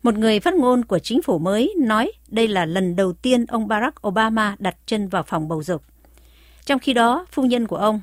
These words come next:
bà Michelle, lần đầu tiên đi tham quan khu sinh hoạt của các gia đình Tổng thống Mỹ, tọa lạc trên các tầng lầu cao nhất ở Tòa Bạch Ốc, phía bên trên khu vực các văn phòng lịch sử dùng làm công sở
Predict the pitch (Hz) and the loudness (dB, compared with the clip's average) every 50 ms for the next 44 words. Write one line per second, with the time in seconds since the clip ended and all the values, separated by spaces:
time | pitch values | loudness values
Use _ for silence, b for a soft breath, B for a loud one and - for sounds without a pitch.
0 | 196 - 202 185 180 196 196 - - 240 226 220 214 190 180 - b b b b | -6 -4 -4 -2 -2 -2 -4 -4 -2 0 0 0 0 -2 -4 -8 b b b b
1 | b b b 226 226 220 214 208 220 214 214 - 262 262 254 247 226 220 247 240 | b b b 0 0 2 2 2 0 0 0 0 0 0 0 0 -2 -4 -4 -6
2 | 233 - 262 247 240 226 - - 240 240 240 233 226 - 262 240 - - 262 233 | -4 -4 -4 -4 -4 -4 -4 -4 -2 -2 -2 -4 -4 -4 -4 -4 -4 -4 -4 -4
3 | 240 220 240 190 160 - _ - 165 - - 262 - - - 240 214 208 185 185 | -4 -2 -4 -6 -6 -8 _ -12 -8 -6 -6 -6 -6 -6 -4 -4 -4 -4 -4 -6
4 | 165 160 - - 147 139 - 208 220 254 269 220 214 277 349 - b b b b | -6 -6 -8 -10 -12 -10 -8 -4 -2 0 0 0 0 -2 -6 -6 b b b b
5 | b b b 226 - - 202 196 185 - _ _ - - 269 262 240 226 - 311 | b b b -4 -4 -2 -2 -2 -2 -2 _ _ -2 0 0 2 2 0 -4 -6
6 | - - - 185 170 170 180 175 165 - - 214 208 208 214 247 302 381 - - | -6 -6 -4 -4 -4 -2 -4 -4 -4 -4 -4 -4 -2 -2 0 -2 -2 -2 -4 -8
7 | - 175 - - 180 175 175 170 - - 262 302 - _ b b b b b b | -10 -10 -8 -8 -8 -6 -6 -6 -2 -2 -2 -2 -2 _ b b b b b b
8 | b b - 262 311 - 226 247 240 233 226 - - 254 247 240 226 - 247 226 | b b -4 -4 -2 0 0 0 0 0 0 0 2 2 2 2 0 0 -2 0
9 | 202 208 175 - _ _ - 247 320 - 254 233 233 - 226 170 170 170 165 - | 0 0 -2 -4 _ _ -10 -10 -6 -4 -4 -4 -2 -2 -2 -2 -2 -4 -6 -6
10 | - - 190 160 147 147 151 190 185 165 170 170 160 156 - 233 226 214 196 - | -4 -4 -2 -2 -4 -4 -4 -4 -2 -2 -2 -2 -4 -4 -4 -4 -4 -4 -4 -4
11 | - 202 170 147 139 | -4 -4 -4 -4 -6